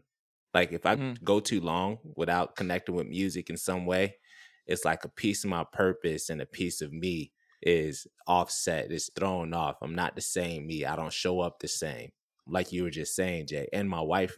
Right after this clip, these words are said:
Speaker 1: she can recognize it. So she, knowing that
Speaker 2: Yep.
Speaker 1: this is important to me, she allows me to have this time. Even with the podcast that we're doing right now, this is a passion project for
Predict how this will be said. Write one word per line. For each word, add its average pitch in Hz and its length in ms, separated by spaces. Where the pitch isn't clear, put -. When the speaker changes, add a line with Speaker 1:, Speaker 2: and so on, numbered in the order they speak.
Speaker 1:
she - 220
can 85 180
recognize 85 580
it. - 120
So 87 240
she, 104 320
knowing 95 400
that 87 140
Speaker 2:
Yep. 127 120
Speaker 1:
this 92 220
is 82 340
important 82 540
to 139 140
me, 73 320
she - 200
allows 90 440
me 85 160
to 82 80
have 80 320
this 76 220
time. 78 340
Even 113 240
with 113 180
the - 80
podcast - 580
that 80 120
we're 80 100
doing 101 260
right 87 220
now, 92 380
this - 220
is 82 100
a 71 60
passion 92 500
project 73 500
for - 160